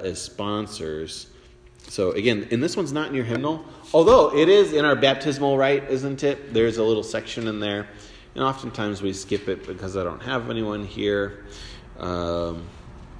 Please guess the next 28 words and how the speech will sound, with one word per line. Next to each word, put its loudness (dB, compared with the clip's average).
I 2
did 6
a 2
couple 2
weeks 0
ago. 4
We 4
had 4
a -4
baptism -2
for, 0
uh, -2
Levi 0
Rollins, 4
and -2
we 4
enrolled 4
his 2
godparents -2
via -2
the -6
internet. -6
First -2
time -2
I've 2
ever 0
done -4
that, -4